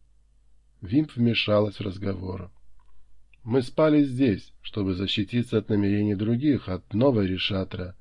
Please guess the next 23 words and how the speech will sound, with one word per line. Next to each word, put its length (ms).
Нам 240
повезло, 500
что 200
мы 120
нашли 340
друг 240
друга». 480
С 60
трудом 320
собравшись 640
с 120
мыслями, 520
Барак 420
вспомнил 560
то, 160
что 200
его 180
беспокоило. 880
«Форн, 420
вы 180
не 100
видели 640
Фарнайдии?» 960